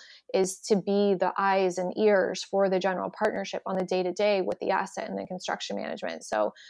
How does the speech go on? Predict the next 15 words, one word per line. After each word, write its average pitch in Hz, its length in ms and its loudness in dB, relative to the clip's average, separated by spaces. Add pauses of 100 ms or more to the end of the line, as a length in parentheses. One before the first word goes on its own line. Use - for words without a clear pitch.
(360)
um, 190 480 -2 (360)
you 214 80 -4
know, 208 140 4
just 240 420 4
really 240 440 8
look 214 380 4 (100)
at 196 200 2
what 196 400 4
would 214 180 4
make 196 340 2
someone 190 400 0
successful 190 800 0
in 190 260 0
that 175 240 0
role, 190 500 4